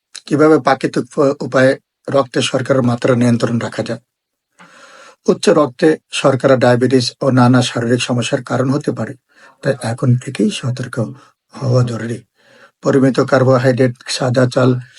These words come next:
এর বদলে লাল চাল ও ওটস ও চিয়া সিড বেছে নিন। শাকসবজি ও প্রোটিন বেশি খান,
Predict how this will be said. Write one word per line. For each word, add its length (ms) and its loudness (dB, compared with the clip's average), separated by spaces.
এর 140 2
বদলে 360 2
লাল 220 2
চাল 200 -2
ও 40 2
ওটস 300 2
ও 120 0
চিয়া 240 -4
সিড 260 -4
বেছে 240 -4
নিন। 180 -4
শাকসবজি 680 -2
ও 100 2
প্রোটিন 420 0
বেশি 320 0
খান, 200 -6